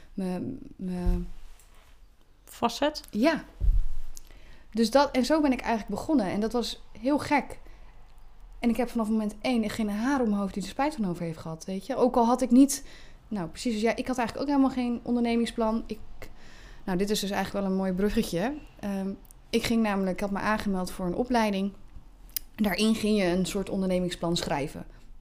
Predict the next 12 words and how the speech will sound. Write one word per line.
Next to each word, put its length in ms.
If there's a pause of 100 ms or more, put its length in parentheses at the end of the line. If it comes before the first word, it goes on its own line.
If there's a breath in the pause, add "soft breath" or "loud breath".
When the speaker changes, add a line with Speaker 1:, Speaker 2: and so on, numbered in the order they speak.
Speaker 1:
Misschien 460 (120)
was 180
het 100
ook 60
wel 100
een 60
ondernemingsplan, 680
hoor. 200
Speaker 2:
<laughs> 40 (640 loud breath)
Speaker 1:
Dat 140
zou 160
kunnen. 320